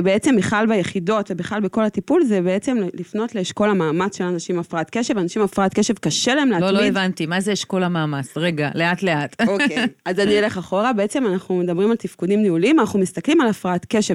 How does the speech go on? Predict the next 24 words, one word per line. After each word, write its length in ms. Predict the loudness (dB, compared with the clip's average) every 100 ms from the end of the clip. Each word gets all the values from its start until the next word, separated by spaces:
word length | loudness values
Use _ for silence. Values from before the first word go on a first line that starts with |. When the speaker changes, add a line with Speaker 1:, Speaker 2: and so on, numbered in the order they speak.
| -4
Speaker 1:
כהפרעה 360 | -8 -6 -6
בתפקודים 520 | -6 -6 -6 -2 2 4
ניהוליים. 480 | 4 4 4 2 0 -10 -20 -20 _ _ -4
אה, 100 | -4
תפקודים 360 | 0 2 2
ניהוליים 240 | 4 2 2
הם 80 |
תפקודים 420 | -2 -6 -2 0 0
מוחיים, 540 | -2 0 2 4 2
שעוזרים 320 | 2 4 4
לנו 160 | 4 4
להוציא 360 | 2 0 -2 0
פעולות 240 | 0 0
מוכוונות 540 | -2 -2 -2 -2 -4 -8
לפועל, 500 | -4 0 2 2 0 0
ואנחנו 640 | -2 0 0 0 0 2
בעצם 460 | 0 0 0 2 2 0
מסתכלים 460 | -2 -2 -2 2 2
על 60 |
שישה 320 | 2 0 0 0
אשכולות 460 | 0 0 2 0
של 100 | -4
תפקודים 420 | -8 -8 0 2
ניהוליים. 440 | 4 2 2 0